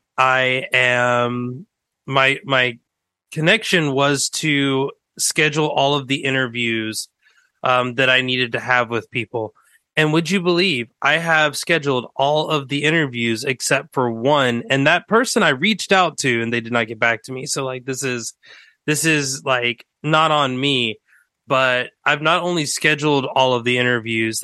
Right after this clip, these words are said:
I've actually had most of them. There are only two interviews left to be had, uh, and they'll be had tomorrow and Thursday. So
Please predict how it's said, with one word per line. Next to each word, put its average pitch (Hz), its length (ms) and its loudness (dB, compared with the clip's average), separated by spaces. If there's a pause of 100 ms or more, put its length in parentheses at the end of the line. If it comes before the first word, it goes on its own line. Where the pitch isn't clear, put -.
(120)
I've 135 100 2
actually 180 340 0
had 143 280 0
most 123 300 -2
of 117 100 -4
them. 107 160 -6
There 113 180 0
are 127 80 -2
only 135 280 -2
two 151 340 -2
interviews 127 560 -2
left 120 260 -2
to 127 60 -18
be 113 160 -8
had, 113 460 0 (400)
uh, 120 200 2
and 123 200 -2
they'll 127 180 2
be 120 200 -4
had 113 440 0
tomorrow 117 560 0
and 110 240 -10
Thursday. 117 580 -2
So 117 540 -2